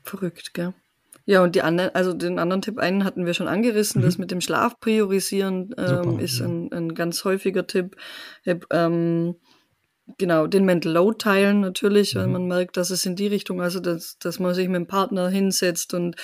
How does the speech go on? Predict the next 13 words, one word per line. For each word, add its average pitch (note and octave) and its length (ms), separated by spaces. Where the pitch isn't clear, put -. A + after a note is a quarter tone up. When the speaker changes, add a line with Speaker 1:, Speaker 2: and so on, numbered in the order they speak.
Speaker 1:
sich F#3+ 200
genau F3 300
anschaut, E3 420
welche E3+ 240
Aufgaben E3 680
und, E3 420
äh, D#3+ 120
gedanklichen E3+ 760
Zusatzleistungen E3 1040
habe D#3+ 220
ich, G#3 340
hast F3 380
du. C#4+ 220